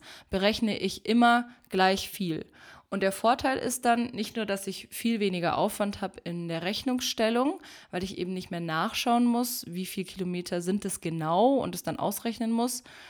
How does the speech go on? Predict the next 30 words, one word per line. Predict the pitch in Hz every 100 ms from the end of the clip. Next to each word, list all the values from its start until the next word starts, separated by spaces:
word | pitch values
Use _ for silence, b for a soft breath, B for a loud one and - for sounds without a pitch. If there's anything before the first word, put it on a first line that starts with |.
| B B B
ähm, | 185 190 190 196 190 190 - - -
sondern | 185 220 247 233
auch, | 185 202 247 - - _ _ _ _ _ _ - -
dass | 214 214
ich | 190
meistens | 190 202 202 226 202
mehr | 202 214
verdiene, | 233 180 180 175 208 359 - B B B B B
weil | 185 196 196 202 202 202 - _ -
oft | 202 214 -
wohnen | 190 202 202
die | 185
Leute | 185 185 -
dann | 180
irgendwie | - 180
nur | 175 165
zehn | - 220 214
oder | 185 160
zwanzig | - 262 294
Kilometer | - 247 233 233 233
von | - 220
mir | 208
entfernt | 202 - 208 202 208 208 B B B B
und | 190 190 190 190
die | 180
Kilometerpauschale | 180 - 185 185 190 208 214 202 202 190 190 185 180 180
wäre | 165
dann | 165 -
eigentlich | 170 165 170 160
weniger. | 185 254 254 277 339